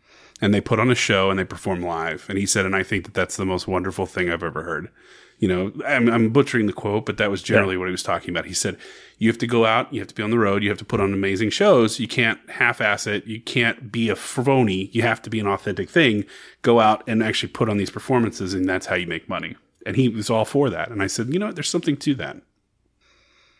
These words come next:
Speaker 2: I very much am a fan of live music, and I think that's how music should be heard, is live. But I don't know, man. There's just something about, like, stealing art that just doesn't, I don't, agree to disagree on
Speaker 1: Yeah,
Speaker 2: this one.
Speaker 1: well,
Speaker 2: <laughs>
Speaker 1: I,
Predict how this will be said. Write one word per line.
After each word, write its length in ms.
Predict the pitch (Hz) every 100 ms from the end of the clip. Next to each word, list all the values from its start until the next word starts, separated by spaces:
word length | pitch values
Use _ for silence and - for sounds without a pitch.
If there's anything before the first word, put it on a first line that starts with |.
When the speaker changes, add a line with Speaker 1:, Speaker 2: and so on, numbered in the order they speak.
| _
Speaker 2:
I 500 | 180 190 202 202 180 - _ _ _ _ -
very 280 | 135 147 135
much 240 | 117 -
am 100 | 110
a 60 | 110
fan 200 | 117 110
of 100 | 104
live 200 | 107 113
music, 340 | 113 120 131
and 120 | 104
I 40 | 104
think 180 | 104 82
that's 120 | -
how 80 | 101
music 280 | 101 -
should 240 | - 107 101
be 100 | 104
heard, 360 | 113 113 143 - _ -
is 140 | 104
live. 400 | 107 104 147 147 _ _ _ _ _ _
But 340 | 147 151 165 151 -
I 100 | 143
don't 140 | 139 107
know, 140 | 104
man. 280 | 104 110 110
There's 140 | 120
just 180 | 131 120
something 400 | 151 123 120 117
about, 420 | 107 107 101 -
like, 440 | 104 98 90 - - -
stealing 520 | - - 127 110 101
art 300 | 95 98 -
that 80 | 101
just 240 | 104 98 -
doesn't, 560 | 101 101 95 - - - - -
I 200 | 131 -
don't, 120 | 160
agree 220 | 151 160
to 100 | 156
disagree 540 | 117 107 104 95 82 - _
on 140 | - 262
Speaker 1:
Yeah, 140 | 240
Speaker 2:
this 60 | 185
one. 120 | 180
Speaker 1:
well, 280 | 214 214 202 139
Speaker 2:
<laughs> 40 |
Speaker 1:
I, 920 | 180 143 233 - 220 202 185 190